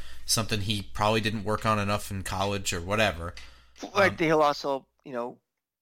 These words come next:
Speaker 2: the expectation is going forward, he'll have better offensive lines where,
Speaker 1: Right.
Speaker 2: you know, there won't be as many blindside hits as he had before, which caused some of the fumbles. I mean, obviously, he has
Speaker 1: I mean
Speaker 2: to learn to do a better job of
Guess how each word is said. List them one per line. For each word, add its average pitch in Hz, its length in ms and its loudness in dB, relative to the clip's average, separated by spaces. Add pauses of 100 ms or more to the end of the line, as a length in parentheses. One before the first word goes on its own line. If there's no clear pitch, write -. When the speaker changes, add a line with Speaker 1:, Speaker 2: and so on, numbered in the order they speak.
(380)
Speaker 2:
the 175 100 -2
expectation 185 680 0
is 151 200 -4
going 147 280 -6
forward, 139 280 -6
he'll 135 100 -4
have 135 80 -14
better 143 200 2
offensive 135 520 0
lines 175 540 2
where, 135 500 0
Speaker 1:
Right. 113 340 0 (460)
Speaker 2:
you 139 80 -16
know, 113 160 -6 (500)
there 165 80 -4
won't 170 140 -2
be 170 80 2
as 147 80 2
many 147 160 -2
blindside 147 640 2
hits 123 260 -6
as 123 120 -12
he 123 100 -8
had 120 160 -2
before, 123 400 -6
which 123 180 -10
caused 143 300 2
some 120 100 -10
of 123 80 -12
the 123 80 -10
fumbles. - 420 -14
I 127 40 -20
mean, 143 100 -10
obviously, 139 360 0
he - 0 -
has 135 80 2
Speaker 1:
I 131 40 0
mean 131 60 -2
Speaker 2:
to 135 40 -10
learn 135 180 -6
to 127 60 -12
do 135 120 -10
a 127 40 -10
better 135 260 0
job 131 380 2
of 127 140 -6